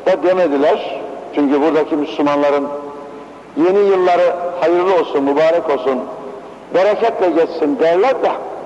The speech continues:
öbür manada değil yani. Hristiyan aleminin anladığı manada değil.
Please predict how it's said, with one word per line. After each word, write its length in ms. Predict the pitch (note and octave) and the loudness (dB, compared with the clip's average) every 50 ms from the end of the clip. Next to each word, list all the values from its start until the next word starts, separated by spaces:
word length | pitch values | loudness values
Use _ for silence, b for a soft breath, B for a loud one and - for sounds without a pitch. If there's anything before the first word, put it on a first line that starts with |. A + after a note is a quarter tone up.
| - - - - - - - - - - - D#3 | -14 -16 -16 -18 -18 -18 -20 -18 -14 -8 -2 0
öbür 240 | G3+ A3 B3 C4 B3 | 2 2 4 2 2
manada 580 | A3 G#3 G3 F#3+ F3+ F3 E3 D#3 D#3 D3 C#3 | 2 2 2 2 4 2 2 4 2 2 2
değil 120 | C#3 C#3 A2+ | 0 -2 -2
yani. 280 | - - - - - - - - - - - - - - - - - - - - - | -2 -4 -6 -6 -6 -8 -10 -12 -14 -14 -16 -16 -16 -18 -18 -20 -20 -20 -20 -12 -4
Hristiyan 460 | - C3 C#3 B2+ - - D#3 D#3+ D#3+ | -2 -2 -2 0 0 0 2 2 2
aleminin 440 | D3+ C#3+ C#3 C#3+ C3+ C3+ C#3 C#3+ D3 | 2 2 0 0 0 0 0 0 0
anladığı 380 | C#3+ C#3+ C#3+ C3+ B2+ B2 C#3 C3+ | 0 0 0 0 0 0 0 0
manada 460 | C3+ C3+ C3 B2+ B2+ B2 B2 B2+ B2+ | 2 2 0 0 0 0 0 2 2
değil. 160 | G3 - A4 | 2 2 2